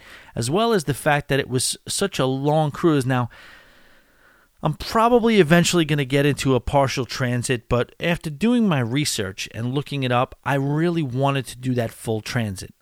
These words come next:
I wanted to go all the way through the locks. I wanted to be able to get to, now, I didn't wanna stop in Cologne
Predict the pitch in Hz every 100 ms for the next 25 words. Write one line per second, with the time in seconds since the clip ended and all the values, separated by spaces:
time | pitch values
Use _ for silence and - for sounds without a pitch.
0 | - 101 117 139 123 117 107 - 139 165
1 | 170 160 147 - 143 131 117 123 120 123
2 | - - 104 107 151 160 147 139 131 123
3 | 117 - 175 180 _ - - 196 156 -
4 | - - - 190 202 196 175 - 196 190
5 | 170 147 - 143 135 139 127 107 82